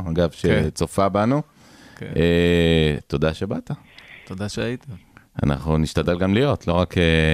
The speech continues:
Speaker 1: בעבר. אה, שי פעל האגדי.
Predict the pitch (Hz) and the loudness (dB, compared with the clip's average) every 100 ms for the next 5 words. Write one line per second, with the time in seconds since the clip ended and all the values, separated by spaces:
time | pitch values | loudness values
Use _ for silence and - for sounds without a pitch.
0 | 78 73 76 78 104 143 - - _ - | 2 2 2 2 0 0 -6 -20 _ -20
1 | - 85 85 82 82 78 76 73 73 87 | -6 0 2 4 4 4 2 0 -2 -2
2 | 107 127 139 135 131 160 | -2 -2 -2 0 0 0